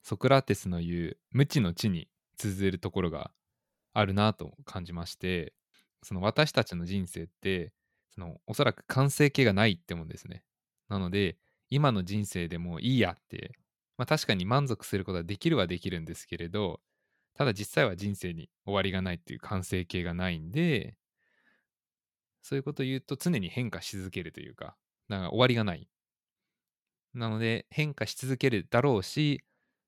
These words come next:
一方で変化させることもできる。なので、さっきおっしゃっていた、まあまあいいっていう状態から、なかなかいいっていう状態から、もうめちゃくちゃいいね、もっといいねっていう状態に持っていけるのは、その、終わりがないっていうか。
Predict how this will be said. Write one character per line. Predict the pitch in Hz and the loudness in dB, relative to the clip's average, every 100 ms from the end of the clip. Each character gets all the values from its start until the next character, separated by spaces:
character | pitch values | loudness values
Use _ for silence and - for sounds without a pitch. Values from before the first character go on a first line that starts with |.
| _ _ _ _ - | _ _ _ _ -14
一 | - - | -10 0
方 | 156 | 2
で | 147 131 | 4 2
変 | - 151 | 2 0
化 | - 85 | -2 -6
さ | - | -6
せ | 113 139 | 2 2
る | |
こ | - 160 | 4 0
と | 101 | 0
も | |
で | 82 | -4
き | - | -8
る。 | - - _ _ _ _ - | -10 -10 _ _ _ _ -6
な | 135 | -2
の | |
で、 | 110 | 0
さ | 113 | -2
っ | - | -2
き | 95 85 - _ _ _ _ | -4 -4 -8 _ _ _ _
お | 104 | -6
っ | |
し | - | -2
ゃ | 98 | -2
っ | - | -2
て | |
い | 87 | -6
た、 | 82 95 85 | -2 -2 -4
ま | 104 110 117 | -4 0 2
あ | 127 | 2
ま | 131 110 | 2 0
あ | |
い | - 92 | -2 -8
い | |
っ | 85 | -10
て | - | -12
い | 85 | -8
う | |
状 | 98 104 | -4 -4
態 | 110 107 | -2 -2
か | - | -2
ら、 | 113 120 | -4 -4
な | 85 92 | -6 -4
か | 110 | -2
な | 110 | 0
か | 113 | 0
い | 110 | 0
い | |
っ | |
て | - 87 | -2 -6
い | |
う | |
状 | 95 110 | -4 -4
態 | - 131 | -4 -4
か | - | -4
ら、 | 165 110 104 - | -4 -4 -6 -12
も | |
う | - | -8
め | - | -4
ち | - | -2
ゃ | 170 | -2
く | |
ち | - | 2
ゃ | 175 | 2
い | 143 | 2
い | |
ね、 | 92 | -2
も | 98 147 | -4 -2
っ | - | -2
と | - | 0
い | 98 | 0
い | |
ね | 85 82 | -2 -10
っ | |
て | - | -10
い | 110 | -8
う | |
状 | 107 113 | -6 -6
態 | 131 | -4
に | 147 | -4
持 | 139 | -6
っ | 135 | -4
て | 143 | -2
い | |
け | 139 156 | 0 2
る | |
の | 165 202 | 2 2
は、 | 170 - - _ _ _ _ _ _ _ | 0 -4 -10 _ _ _ _ _ _ _
そ | - 98 | -8 -6
の、 | 90 | -4
終 | - | 0
わ | 107 | 2
り | 107 | 4
が | 101 | 2
な | 98 | 2
い | 87 | 0
っ | |
て | - | -4
い | - | -14
う | |
か。 | - - | -12 -12